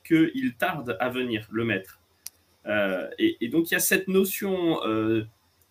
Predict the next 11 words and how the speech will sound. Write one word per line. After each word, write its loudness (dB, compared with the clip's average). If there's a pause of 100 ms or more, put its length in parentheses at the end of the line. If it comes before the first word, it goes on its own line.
(180)
tardive 0 (100)
de, 4
de 2
retard, 4
ou -4
en -4
tout -14
cas 0
de -2
retard, 0
euh, 2